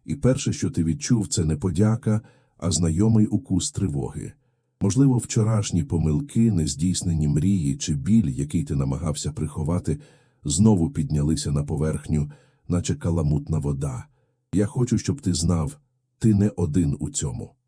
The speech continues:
Ми прийшли сюди, до підніжжя Божої милості, не тому, що ми сильні, а тому, що ми втомилися бути слабкими на самоті. Сьогодні особливий день.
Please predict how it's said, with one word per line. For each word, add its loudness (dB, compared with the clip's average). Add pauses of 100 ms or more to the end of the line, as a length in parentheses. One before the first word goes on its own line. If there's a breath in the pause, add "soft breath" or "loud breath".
(300)
Ми 6
прийшли 2
сюди, 0
до -4
підніжжя 2
Божої 2
милості, 0 (480)
не 2
тому, 4
що 2
ми 6
сильні, -2
а -6
тому, 0
що -2
ми 4
втомилися 2 (500 soft breath)
бути 2
слабкими 0
на 0
самоті. -6 (460)
Сьогодні 2
особливий 0
день. -4